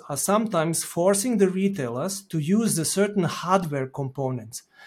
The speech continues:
So you have to install a piece of hardware which is doing, like a wallet, for example,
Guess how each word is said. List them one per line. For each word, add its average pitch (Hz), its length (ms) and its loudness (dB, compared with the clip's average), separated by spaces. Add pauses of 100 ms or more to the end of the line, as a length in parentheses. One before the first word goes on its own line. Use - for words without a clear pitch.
(120)
So - 140 -4
you 160 140 0
have 196 280 2
to 208 80 0
install 180 480 0
a 160 40 -2
piece - 340 -2
of 156 120 -4
hardware 226 520 0
which 165 280 -2
is 139 140 -4
doing, 190 280 8
like 180 300 4
a 208 40 6
wallet, 147 460 2
for 220 200 -2
example, 208 560 0